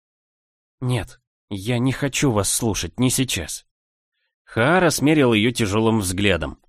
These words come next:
угрюмо кивнул и, не говоря больше ни слова, развернулся и вышел из кабинета.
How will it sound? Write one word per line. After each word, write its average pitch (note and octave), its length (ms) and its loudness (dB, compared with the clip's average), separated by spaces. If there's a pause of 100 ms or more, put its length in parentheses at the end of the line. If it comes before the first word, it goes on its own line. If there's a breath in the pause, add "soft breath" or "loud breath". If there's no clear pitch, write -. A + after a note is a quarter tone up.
угрюмо G#2 400 0
кивнул C3 440 2
и, A#2 40 4
не G#2 140 2
говоря G#2+ 320 2
больше F#2 320 -2
ни F#2+ 100 -2
слова, D#3+ 360 0
развернулся C3 640 2
и D3 180 -2
вышел A#2 380 0
из - 100 -4
кабинета. G2 580 -2